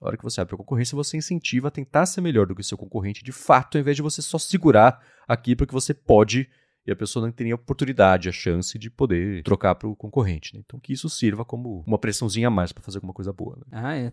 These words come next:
Speaker 2: tomara. Mas eu também acho que é quase um game over se ela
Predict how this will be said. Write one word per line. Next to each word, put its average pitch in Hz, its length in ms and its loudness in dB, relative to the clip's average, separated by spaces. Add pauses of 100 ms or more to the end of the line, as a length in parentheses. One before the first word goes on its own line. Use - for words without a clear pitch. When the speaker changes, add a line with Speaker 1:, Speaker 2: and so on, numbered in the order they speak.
Speaker 2:
tomara. 123 500 -2 (140)
Mas 104 380 -4
eu 120 80 -8
também 180 340 -10
acho 143 240 -6
que 160 300 -4
é 170 80 -2
quase 139 300 0
um 190 180 -6
game 190 280 0
over 131 360 4
se - 220 -6
ela 127 360 4